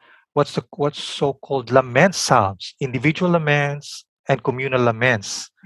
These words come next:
in the Psalter more than the praise and thanksgiving, uh, together. So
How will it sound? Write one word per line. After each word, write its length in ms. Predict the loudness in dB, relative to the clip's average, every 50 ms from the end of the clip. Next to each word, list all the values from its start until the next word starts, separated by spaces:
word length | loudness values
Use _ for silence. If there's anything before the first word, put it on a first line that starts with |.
| -20 _ _ _ _ _
in 240 | 0 0 0 0 0
the 100 | 0 -2
Psalter 840 | 0 2 2 4 4 2 0 -4 -6 -4 -2 -2 -2 -2 -4 -6 -10
more 480 | -12 -8 -2 0 0 2 2 2 2
than 340 | 2 4 2 2 2 0 -4
the 380 | -4 -2 -2 -2 -2 -4 -8 -12 _ _ _ _ _ _ _ _
praise 360 | -4 0 2 2 2 2 0
and 160 | -2 -4 -4
thanksgiving, 720 | -4 -4 -4 -4 -6 -10 -10 -6 -6 -4 -4 -6 -8 -12 -14 _ _ _ _ _ -20 -20 -20 -20 -20 -20 -20 -20 -16 _ -6
uh, 120 | -6 -6 -6 -10 -16 _ -14
together. 580 | -14 -6 -2 0 0 0 0 -2 -4 -6 -6
So 500 | -8 -10 -8 -4 -2 0 0 0 -2 -6